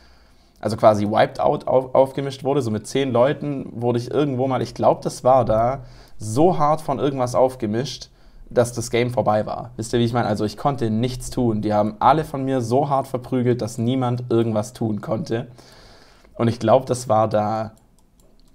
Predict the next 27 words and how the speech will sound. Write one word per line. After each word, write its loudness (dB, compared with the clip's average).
Könnte -2
jetzt -2
aber 8
auch 6
sein, 2
dass 0
ich -6
mich -6
täusche, -2
ja, -4
äh, -10
so, -12
dann -8
springen -4
wir 0
mal -2
zum -10
E 0
N -2
B. 2
Wie -6
viel -8
haben -4
wir -2
denn -6
noch? -8
Ja, -6